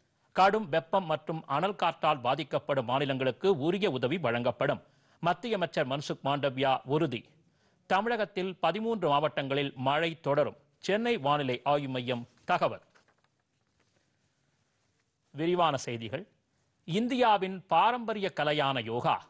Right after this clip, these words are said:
உலகிற்கே சொந்தமாகியுள்ளதாக பிரதமர் நரேந்திர மோடி தெரிவித்துள்ளார். நியூயார்க்கில் உள்ள ஐநா தலைமை அலுவலகத்தில் நடைபெற்ற சர்வதேச யோகா தின நிகழ்ச்சிக்கு தலைமை வகித்து பேசிய பிரதமர்,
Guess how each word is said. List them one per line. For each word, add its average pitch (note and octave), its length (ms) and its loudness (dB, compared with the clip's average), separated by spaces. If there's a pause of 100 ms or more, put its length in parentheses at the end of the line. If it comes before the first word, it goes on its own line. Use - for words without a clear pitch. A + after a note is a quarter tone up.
உலகிற்கே G3 640 0
சொந்தமாகியுள்ளதாக D3+ 1160 0
பிரதமர் C3 460 -2
நரேந்திர D#3+ 460 0
மோடி A2+ 300 -4
தெரிவித்துள்ளார். A#2 800 0 (520)
நியூயார்க்கில் A3 460 0
உள்ள D#3 480 2
ஐநா F#3 420 0
தலைமை E3+ 360 0
அலுவலகத்தில் C3+ 560 -2
நடைபெற்ற C3+ 600 2
சர்வதேச E3 800 0
யோகா E3+ 360 2
தின D3 160 -2
நிகழ்ச்சிக்கு C3+ 680 -4
தலைமை F#3+ 320 0
வகித்து D3 360 -4
பேசிய B2 420 -2
பிரதமர், B2 460 -2